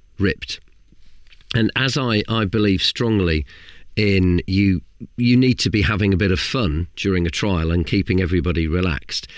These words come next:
I then decided that all the notes that I was passing to Mark, I would put just inside his ripped trousers. So <laughs> this, this became, this was, was quite funny to me that he had to fish them out of his <laughs>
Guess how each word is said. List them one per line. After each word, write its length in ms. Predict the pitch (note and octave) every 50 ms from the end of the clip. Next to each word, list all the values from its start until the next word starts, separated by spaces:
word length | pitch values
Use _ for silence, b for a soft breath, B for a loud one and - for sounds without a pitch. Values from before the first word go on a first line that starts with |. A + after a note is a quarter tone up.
| B B B B B -
I 160 | B2+ B2 B2+
then 200 | C3 C3+ C3+ C3
decided 600 | G#2+ A#2+ G#2+ - - B2 B2 A#2+ G#2 F#2 F#2 D#2+
that 120 | - - -
all 180 | - B2+ C#3+ C#3
the 120 | A#2 A#2
notes 540 | A2 A2 A2+ A#2+ A#2+ F#2+ D#2 - - - - -
that 140 | F#2+ F#2
I 120 | F2+ F2+ F2+
was 140 | F2+ E2+ -
passing 640 | - - G2+ G2+ F2+ - - F#2+ F2+ E2+ E2+ D#2+ b b b b b b b b -
to 260 | - - F#2+ F2+ F2+
Mark, 540 | F2+ G#2 A#2 G#2 B1+ B1+ F#2 G2 - - - B B B B B B B
I 160 | - A2+ A2+ G#2+
would 160 | G#2 F#2 -
put 240 | - C3 A#2 - - - -
just 300 | - - A2 - - -
inside 580 | G#2+ G2+ F#2+ - - A2 G2 F#2 F#2 F2+ E2+ D#2
his 220 | G2 G2+ F2+ -
ripped 460 | G2 G#2 G2 - - - - - - - -
trousers. 580 | - - E3 F3+ F3+ C#3+ G2 F2 - - - - - - b b b b b b b b b b b
So 380 | - - - A#2 A#2 A2+ A2+ C#3 F3 - - -
<laughs> 220 | - - - - -
this, 300 | D3+ D3 - - - B B B B B -
this 180 | C#3+ - -
became, 540 | - - - - - - C3+ B2 C3+ B2 G#2+ B B B B B B
this 180 | - D3 C#3 - B B B B B -
was, 200 | - B2 F#2 - -
was 160 | - - E2+
quite 300 | - - A2+ G#2 G2 -
funny 240 | - - F#3 D#3 B2+ A2
to 140 | - F2+
me 240 | E2 E2+ F2 G2+ A2
that 160 | F2 F#2 D#2
he 180 | D2+ F#2+ G#2 G2
had 140 | G2+ - -
to 100 | - -
fish 300 | - - - - - -
them 100 | - B2
out 260 | - - - - -
of 80 | A#2+ G2+
his 120 | C3+ C3+ -
<laughs> 60 | -